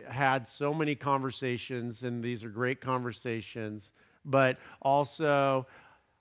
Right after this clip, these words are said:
I saw the rotten mayonnaise when we moved into our other building and the anim-, dead animals on, on the wall. And, and those of you who are there are laughing, you know. And, and,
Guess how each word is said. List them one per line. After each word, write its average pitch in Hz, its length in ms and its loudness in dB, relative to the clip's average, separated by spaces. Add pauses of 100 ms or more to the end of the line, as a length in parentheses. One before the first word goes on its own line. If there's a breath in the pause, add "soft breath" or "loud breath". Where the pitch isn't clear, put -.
(180)
I 160 200 10
saw 143 480 6
the 123 120 0
rotten 123 480 4
mayonnaise 117 560 -2
when 120 140 -2
we 117 100 -2
moved 117 360 -2
into 117 280 -2
our 110 180 2
other 110 300 0
building 110 560 -4
and 113 140 -2
the 117 180 -2
anim-, 127 440 -2
dead 123 220 2
animals 117 580 -2
on, 117 320 2
on 120 260 -2
the 120 80 -2
wall. 117 840 4
And, 117 720 0
and 135 140 -2
those 160 220 6
of 147 100 0
you 143 120 2
who 131 60 2
are 127 60 2
there 135 260 4
are 117 60 0
laughing, 123 600 4
you 127 120 -4
know. 113 240 0
And, 131 180 0
and, 135 380 0